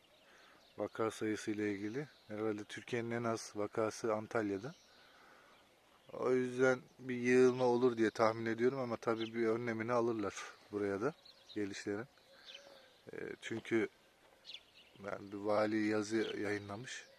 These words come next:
Girişler çıkışlar yasak diye. Yani on dört gün karantinada kalma şeyi varmış galiba buraya gelenlerin.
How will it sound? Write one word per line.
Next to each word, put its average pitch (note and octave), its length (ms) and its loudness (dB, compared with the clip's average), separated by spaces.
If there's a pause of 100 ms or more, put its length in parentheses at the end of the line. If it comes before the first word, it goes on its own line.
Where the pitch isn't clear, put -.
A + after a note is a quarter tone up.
Girişler G#2 440 -4
çıkışlar - 400 -8
yasak G2+ 360 -4 (120)
diye. G2+ 160 -8 (600)
Yani G#2 160 0
on A2+ 200 -2
dört A2+ 180 0
gün A#2 140 -8
karantinada A2+ 680 0
kalma A2 440 0 (220)
şeyi G#2+ 320 -2
varmış E2 340 -6
galiba F#2 420 -10
buraya G2 200 -4
gelenlerin. F#2+ 540 -8